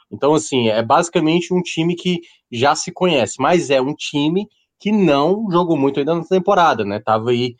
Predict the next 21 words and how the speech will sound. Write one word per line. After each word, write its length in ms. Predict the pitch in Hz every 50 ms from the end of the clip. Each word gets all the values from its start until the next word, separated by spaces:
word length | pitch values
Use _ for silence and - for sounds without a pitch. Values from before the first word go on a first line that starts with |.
| _ _ _ _ _
alguns 260 | - 113 107 113 113
jogadores 320 | 117 117 117 110 110 113 117
de 80 | 139
folga, 420 | 147 - - 139 143 151 143 117 123
o 100 | 120 117
Vina 380 | 107 120 139 151 147 127 113
tava 220 | 117 123 113 120 113
voltando 380 | 110 120 117 117 123 123 123 117
ontem, 260 | 117 139 151 - 147
então 220 | 127 120 151 160
ali 180 | 156 147 127 117
do 180 | 113 156 170 147
Vina 380 | 117 127 185 220 226 196 151 -
pra 160 | - 131 120
trás, 580 | - - 123 139 160 160 131 110 - - - _ _ _ _ _ _ _ -
né, 220 | 117 123 143 143
e 180 | 123 110 101 - _
contando 480 | - - - 123 123 117 123 120 113 113
ali 120 | 110 113
o 80 | 110 -
Kleber, 460 | - - 120 135 156 147 127 104